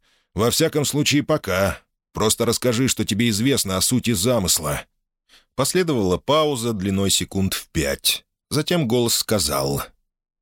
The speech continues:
«Автор замысла — человек по имени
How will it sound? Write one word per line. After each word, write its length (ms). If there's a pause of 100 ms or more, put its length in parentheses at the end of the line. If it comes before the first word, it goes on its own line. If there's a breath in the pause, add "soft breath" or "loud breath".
(160)
«Автор 440
замысла — 760 (160)
человек 540
по 120
имени 380